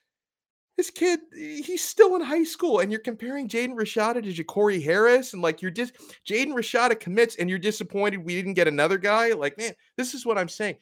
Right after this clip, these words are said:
Some of you will just not allow yourselves to be happy about something.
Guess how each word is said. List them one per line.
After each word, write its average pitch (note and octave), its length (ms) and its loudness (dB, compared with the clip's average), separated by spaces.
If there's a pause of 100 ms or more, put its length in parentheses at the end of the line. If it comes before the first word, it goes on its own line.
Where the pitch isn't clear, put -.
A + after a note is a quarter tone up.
(200)
Some A3 280 0
of A#3 120 2
you G#3 120 -2
will E3+ 160 0
just D#3+ 240 -4
not D#3+ 220 0
allow D#3 240 2
yourselves C#3 520 -2
to B2 80 -10
be A2+ 120 -6
happy G#2+ 460 0
about F#2 340 -4
something. E2 440 -10